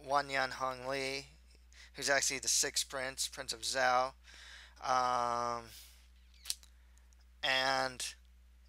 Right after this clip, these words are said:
it, it ki-, you kinda don't see or hear about Charity Bao, uh, later on.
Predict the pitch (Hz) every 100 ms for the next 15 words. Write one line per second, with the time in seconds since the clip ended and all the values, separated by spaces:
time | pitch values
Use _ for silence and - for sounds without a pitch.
0 | - 135 - 139 120 - 156 165 147 156
1 | 139 - 180 208 392 359 - 190 190 -
2 | - - 185 190 175 160 151 139 - -
3 | - - - - - - - - 139 -
4 | 156 170 165 143 120 - 160 147 139 131
5 | - 131 131 131 131 127 127 120 - -
6 | - - - - - - - - - -
7 | 131 127 123 123 123 127 139 127 123 131
8 | 127